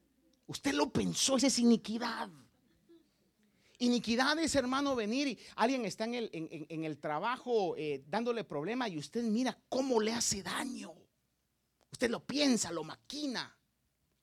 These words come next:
y usted lo hace y lo lleva a cabo. Ahora, en este caso, Dios es misericordioso,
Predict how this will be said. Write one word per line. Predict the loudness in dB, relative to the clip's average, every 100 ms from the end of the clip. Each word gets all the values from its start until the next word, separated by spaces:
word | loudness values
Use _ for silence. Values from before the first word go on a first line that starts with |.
| _
y | -12
usted | -6 -2
lo | 0
hace | 0 2 0 -2
y | -6
lo |
lleva | -2 -2 -4
a |
cabo. | -8 -16 -16 _ _ _ _ _ _ _ _ _ _ _ _ _ _ 0
Ahora, | 2 2 -2 -20 _ _ _ _ -20 -20 -20 _ -6
en | -4
este | -4 -6
caso, | -4 -4 -4 -10 _ _ _ _ -12 -4
Dios | -2
es | 0
misericordioso, | -2 -2 -6 -6 -4 -4 -6